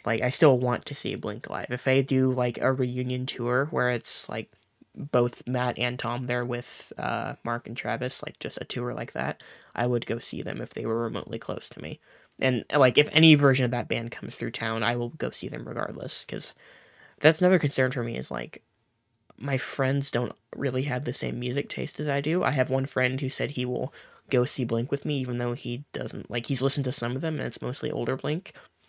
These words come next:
Um, I don't have friends that are into the same music as me, uh, too much otherwise. I had a friend that was into Foo Fighters on, on a casual basis like I was, and that's why we went to the concert. But that's always been my concern is, like, who's gonna go with me to these concerts? 'Cause most of my friends and I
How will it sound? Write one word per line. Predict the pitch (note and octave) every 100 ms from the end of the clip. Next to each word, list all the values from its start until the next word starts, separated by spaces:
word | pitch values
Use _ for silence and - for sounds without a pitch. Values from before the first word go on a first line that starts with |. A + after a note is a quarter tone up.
| _
Um, | - B2 C#3 D3 - - -
I | C3+
don't | D#3
have | C#3 C3+
friends | - D3+ C#3+
that | A#2+
are | B2
into | B2
the |
same | B2 A#2 B2
music | B2+ C#3
as | - -
me, | A#2+ B2 - _ _ - -
uh, | A2+ -
too | - A#2+
much | A#2 A#2+
otherwise. | - G#2+ - - -
I | B2+
had | B2
a |
friend | A#2+ B2 B2+
that |
was | A2 B2+
into | B2+
Foo | -
Fighters | A#2 - - - D3 - _ _ _ -
on, | C#3
on | C3 B2+
a | B2
casual | - B2 C3 B2
basis | - - -
like | -
I | -
was, | - -
and | B2+
that's | B2+ -
why | G2+
we |
went | A2+ C3
to | -
the |
concert. | - A#2+ A#2+ - - - -
But | - - - - - -
that's | - C#3
always | C3
been | B2+ B2
my | A#2
concern | A#2+ A#2+ A#2
is, | G#2 -
like, | C3+ D3
who's | C#3+
gonna | C#3 B2+
go | B2
with | A#2+ -
me | -
to | A2
these | -
concerts? | - B2+ C3 - -
'Cause | - - -
most | B2+ C3+
of | -
my | B2
friends | - - -
and | B2+
I | A2 A#2+